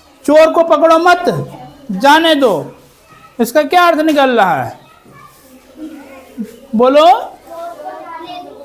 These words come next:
चोर को जाने दो। कौन बताया?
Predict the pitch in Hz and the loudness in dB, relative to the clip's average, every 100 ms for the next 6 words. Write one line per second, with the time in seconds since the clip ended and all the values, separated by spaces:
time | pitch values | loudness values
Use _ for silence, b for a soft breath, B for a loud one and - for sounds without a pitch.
0 | - - - - 285 320 320 320 339 311 | -20 -20 -20 -4 2 4 4 2 0 2
1 | 294 311 330 311 294 269 311 330 320 285 | 4 4 0 2 2 2 2 2 2 2
2 | 220 180 156 123 | 2 2 0 -4